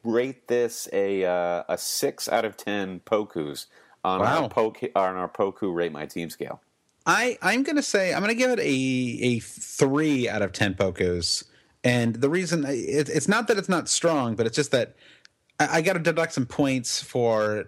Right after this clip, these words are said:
Speaker 2: having money invested in your, in your goalkeepers that could be invested elsewhere.
Speaker 1: Yeah.
Speaker 2: I mean, we, I mean, we just talked about an option like, uh, like Hennessy, who, you know, at three point nine million is offering something ki-,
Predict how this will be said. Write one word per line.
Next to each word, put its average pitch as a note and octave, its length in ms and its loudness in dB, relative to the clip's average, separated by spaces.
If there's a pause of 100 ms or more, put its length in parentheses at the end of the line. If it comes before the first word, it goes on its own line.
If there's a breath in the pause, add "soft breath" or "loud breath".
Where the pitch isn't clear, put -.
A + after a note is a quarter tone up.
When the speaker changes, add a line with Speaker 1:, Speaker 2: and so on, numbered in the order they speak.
Speaker 2:
having D3 420 0
money B2 380 0
invested A#2+ 400 0
in A2+ 60 2
your, G#2 160 2
in A2 160 -2
your G2+ 80 -2
goalkeepers G#2+ 500 0
that G2+ 80 0
could G2 140 -2
be G#2 60 -2
invested F#2+ 380 0
elsewhere. F2 440 -2 (140 loud breath)
Speaker 1:
Yeah. E2+ 300 -4
Speaker 2:
I D3+ 80 4
mean, D#3+ 100 4
we, F3+ 60 2 (100)
I - 20 2
mean, F3 140 2
we F3 80 -2
just F3+ 180 -2
talked F3 180 0
about D3 120 2
an B2 80 0
option A#2 380 -2
like, G2 280 -2
uh, F#2+ 320 2
like G2 180 -2
Hennessy, F2+ 500 0
who, F#2 300 0 (440 loud breath)
you C#3 100 6
know, B2+ 60 0
at - 100 -10
three D#3+ 140 2
point B2+ 260 -2
nine A#2+ 260 0
million G#2+ 480 0
is G#2+ 380 0
offering A2 640 0 (580 soft breath)
something C#4+ 360 2
ki-, - 180 -4